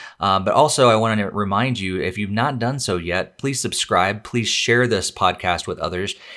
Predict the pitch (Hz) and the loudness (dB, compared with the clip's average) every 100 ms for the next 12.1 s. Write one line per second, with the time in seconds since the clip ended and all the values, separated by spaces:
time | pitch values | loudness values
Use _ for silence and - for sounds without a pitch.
0 | - 120 127 113 151 139 101 92 90 98 | -4 -2 -2 0 0 0 0 -2 -2 -4
1 | 90 90 95 95 143 147 135 117 110 101 | -4 -2 -4 -4 -8 -6 -4 -4 -4 -4
2 | - 110 101 101 95 90 101 104 98 90 | 2 2 2 -6 -6 -6 -4 -2 -2 -4
3 | 90 85 101 95 - - 90 - 85 87 | -6 -6 -6 -6 -8 -4 -4 -2 -2 -2
4 | - 85 85 - - - - 92 90 90 | -4 -4 -6 -8 -20 -20 -6 -2 0 0
5 | 98 - 90 80 95 92 95 87 92 90 | -4 -2 -2 -2 -4 -6 -8 -10 -6 -4
6 | 85 - - - 107 120 113 - 123 - | -4 -8 -20 -8 -2 0 0 2 2 2
7 | - 101 98 - 90 90 - 101 104 107 | -2 0 -2 -4 -8 -8 -2 0 2 0
8 | 104 - 95 87 104 104 - - - - | -2 -4 -6 -6 -4 -4 -6 -12 -10 -2
9 | 120 123 123 120 113 110 - 107 95 90 | 0 0 0 0 0 -2 -2 -2 -4 -6
10 | 92 - 107 113 113 107 - 107 98 98 | -8 0 2 2 0 -2 -2 -4 -2 -2
11 | 95 90 80 101 90 87 - 90 85 85 | -4 -6 -8 -6 -6 -6 -8 -6 -6 -6
12 | - | -10